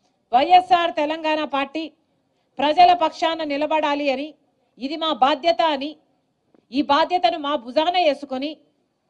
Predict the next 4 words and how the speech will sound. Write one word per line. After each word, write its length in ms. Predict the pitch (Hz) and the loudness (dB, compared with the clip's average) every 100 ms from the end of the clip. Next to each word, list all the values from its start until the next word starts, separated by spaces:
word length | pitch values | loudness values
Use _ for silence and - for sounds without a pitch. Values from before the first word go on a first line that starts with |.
| _ _ - | _ _ 0
వేల 340 | 247 339 381 | 6 6 6
కిలోమీటర్లు 760 | 359 339 311 302 294 277 262 302 - _ _ _ _ - | 0 -2 -2 -2 -2 -2 -4 -8 -14 _ _ _ _ -2
పాదయాత్ర 520 | 277 320 311 320 330 320 | 0 2 2 2 0 0
చేస్తూ 300 | 269 269 302 | 0 -4 -8